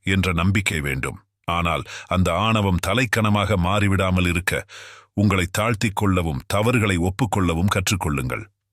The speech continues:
ஹேபிட் சிக்ஸ், தவறு நடக்க வாய்ப்புள்ள இடங்களை அடையாளம் காணுதல். வெற்றிகரமான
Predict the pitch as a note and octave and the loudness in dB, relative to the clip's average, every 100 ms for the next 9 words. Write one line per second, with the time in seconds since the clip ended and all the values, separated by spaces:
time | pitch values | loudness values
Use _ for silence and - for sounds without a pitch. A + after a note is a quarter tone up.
0 | _ _ _ - A2 G2+ - G#2 - - | _ _ _ -2 0 2 2 2 0 0
1 | - - - F#2 F2+ G2 F2 F#2+ - E2+ | -4 -18 -4 0 2 2 2 0 -2 0
2 | F#2+ G2 F#2+ F2+ E2 E2+ G2+ F2 F#2+ E2 | 0 0 0 0 0 0 0 0 0 0
3 | F2+ F#2+ F2 E2+ F2 E2+ D#2 C#2 A1 - | 0 0 0 0 -2 -2 -2 -4 -8 -12
4 | _ _ _ _ _ _ E2+ F2+ A#2+ G#2 | _ _ _ _ _ _ -6 -2 0 2
5 | G2 G2 G2 | 2 2 0